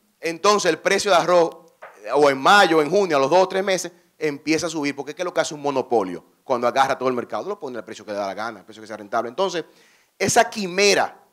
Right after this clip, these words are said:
porque es una quimera, o es un, una estratagema, o es un engaño, de que con arroz importado, de que a tasa cero se va a comer más barato, es mentira. Se destruye la producción nacional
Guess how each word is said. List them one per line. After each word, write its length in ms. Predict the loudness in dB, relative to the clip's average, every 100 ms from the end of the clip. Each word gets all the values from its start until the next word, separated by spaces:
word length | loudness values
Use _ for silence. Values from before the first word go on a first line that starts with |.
| _ _ _
porque 220 | -18 -12 -12
es 100 | -10
una 200 | -8 -8
quimera, 520 | -8 -6 -4 -4 -6 _
o 200 | -6 -4
es 120 | -4
un, 280 | -4 -10 -10 _ _ -10
una 120 | -6
estratagema, 680 | -4 0 0 0 2 2 2
o 140 | 4 4
es 40 |
un 140 | 4
engaño, 640 | -2 -2 2 2 0 -8 -20 _ _
de 160 | -8 -6
que 120 | -4
con 120 | 0
arroz 220 | 2 4 2
importado, 640 | 4 2 4 6 6 2
de 80 | 0
que 100 | -2
a 100 | 0
tasa 240 | 0 0
cero 260 | -2 -2 -2
se 100 | -2
va 100 | -2
a 40 |
comer 240 | -2 -4 0
más 80 | 2
barato, 240 | 2 -2
es 60 | -8
mentira. 360 | -14 -12 -14 _ _
Se 140 | -4 -4
destruye 280 | 0 2
la 80 | 2
producción 320 | 2 0 0
nacional 460 | -2 -2 0 -2